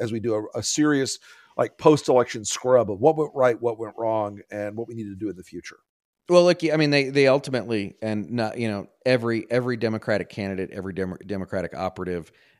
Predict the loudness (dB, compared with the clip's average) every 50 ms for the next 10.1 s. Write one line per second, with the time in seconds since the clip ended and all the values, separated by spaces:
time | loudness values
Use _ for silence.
0 | -8 -6 -4 -4 -2 -2 -4 -4 -4 -4 -2 -2 -2 -2 -2 -2 -2 -2 -2 -4
1 | -6 -6 -6 -4 -4 -6 -6 -6 -6 -8 -6 -8 -8 -8 -10 -8 -6 -6 -6 -6
2 | -6 -10 -8 -6 -6 -4 -4 -2 -4 -4 -4 -4 -4 -6 -6 -10 _ _ _ _
3 | _ _ _ _ _ _ _ _ _ _ _ _ _ -4 -4 -4 -4 -6 -10 -8
4 | -6 -6 -6 -6 -8 -6 -2 0 0 2 0 0 -2 -2 -4 -2 -2 0 -2 -2
5 | -2 -4 -8 -14 -20 _ _ _ _ _ _ _ _ _ _ -10 -6 -4 -4 -2
6 | -2 -2 0 2 2 2 2 2 -2 -4 -6 -6 -4 -2 0 0 0 -2 -2 -4
7 | -2 -4 -4 -4 -4 -4 -6 -4 -6 -6 -6 -6 -6 -6 -6 -6 -4 -4 -4 -2
8 | -2 -2 -2 -2 -2 -4 -6 -10 -14 _ _ _ _ _ _ _ _ _ _ -4
9 | -2 -2 -2 -4 -6 -6 -4 -2 -2 -2 -4 -4 -4 -4 -4 -2 0 2 4 4
10 | 4 2